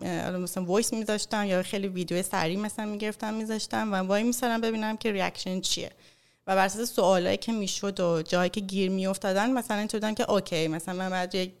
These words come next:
یه قسمت دیگه رو همین بمونم. اه، و این شکلی رفتم جلو. بعدم که چیز جالبیه و همون موقع هم خیلی در واقع کانسپت کورس کلاً کریئتورا، اه،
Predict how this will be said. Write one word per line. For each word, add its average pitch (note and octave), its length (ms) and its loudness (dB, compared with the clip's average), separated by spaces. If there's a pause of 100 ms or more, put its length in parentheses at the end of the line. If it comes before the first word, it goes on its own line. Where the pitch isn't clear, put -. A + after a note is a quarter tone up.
یه F#3+ 160 0
قسمت F3+ 480 -2
دیگه F3+ 220 -2
رو F3+ 100 -2
همین E3+ 420 -2
بمونم. D3 400 -4 (640)
اه، G3+ 280 2
و G3+ 200 4
این A#3+ 80 4
شکلی A#3+ 260 2
رفتم E4+ 320 4
جلو. C4+ 220 4
بعدم F4+ 320 2
که F4+ 140 0
چیز E4+ 200 0 (120)
جالبیه A3 600 4
و G3+ 40 2
همون D#4+ 360 4
موقع B3+ 320 6
هم D#4 400 4
خیلی C#4+ 420 0
در A#3+ 200 4
واقع A3 160 0
کانسپت A#3 680 -4 (680)
کورس - 680 -2
کلاً F#3+ 360 2
کریئتورا، G3 920 0
اه، F3+ 300 0